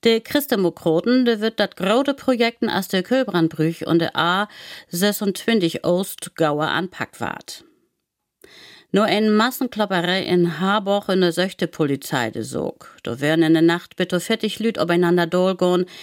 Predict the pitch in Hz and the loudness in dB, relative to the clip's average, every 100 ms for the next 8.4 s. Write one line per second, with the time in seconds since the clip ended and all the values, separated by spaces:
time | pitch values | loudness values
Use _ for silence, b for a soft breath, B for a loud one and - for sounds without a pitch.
0 | B B - 196 240 247 - 233 233 208 | B B 0 2 2 0 -2 0 0 0
1 | 202 226 113 - 104 _ _ _ 165 214 | 0 0 -2 -6 -10 _ _ _ -2 0
2 | 226 - - 196 202 202 226 214 180 160 | 0 -4 -4 -2 -2 -2 0 0 0 0
3 | 147 196 208 160 185 180 - 208 220 143 | 2 0 0 -2 0 0 0 -2 0 -2
4 | 120 120 117 131 127 - B B B B | -2 -2 0 -2 -2 -4 B B B B
5 | B - 214 233 233 226 - 214 202 190 | B -6 -2 0 0 -2 -2 -2 -2 -2
6 | 196 - 220 190 170 170 151 151 151 175 | -4 -2 0 0 0 -2 0 2 2 0
7 | 208 208 196 190 - - - 147 - - | 0 0 0 0 -2 -6 -4 -6 -6 -6
8 | - 104 - | -4 -4 -6